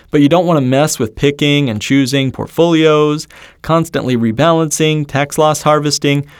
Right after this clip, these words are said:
or paying high fees to an investor to lock up your money and charge you fees for the privilege, if you own a Bank on Yourself designed whole life policy, you're tapping into the experience of a team of certified financial analysts,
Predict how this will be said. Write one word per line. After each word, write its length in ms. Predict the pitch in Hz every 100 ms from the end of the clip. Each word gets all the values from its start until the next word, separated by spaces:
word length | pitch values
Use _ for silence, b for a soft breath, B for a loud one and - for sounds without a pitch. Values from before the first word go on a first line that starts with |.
| B
or 80 | -
paying 240 | 139 139 107
high 260 | 143 151
fees 340 | 147 139 147 147
to 120 | 123
an 60 | 113
investor 520 | 110 143 143 156 139
to 60 |
lock 280 | 110 120 135
up 140 | 143 131
your 80 |
money 380 | 113 131 151 151
and 120 | 117
charge 320 | 104 127 131 117
you 60 |
fees 360 | 104 160 170 165
for 100 | 175
the 80 | 170
privilege, 580 | 180 160 156 165 160 B B B B B -
if 120 | 139
you 180 | 233 240
own 140 | 220
a 60 | 175
Bank 300 | 143 147 156
on 80 | 139
Yourself 340 | 123 135 -
designed 400 | 123 123 123 120
whole 220 | - 147
life 240 | 135 135 -
policy, 600 | 117 117 113 110 110 -
you're 160 | 127 131
tapping 720 | - - - 190 196 196 185
into 440 | 165 160 160 -
the 160 | 127 117
experience 840 | 104 - - 180 190 165 117 120
of 100 | 120
a 60 | 107
team 500 | - - 190 147 113
of 140 | 98
certified 500 | - 190 202 - 127
financial 440 | 123 127 151 147 -
analysts, 640 | 151 170 175 170 - -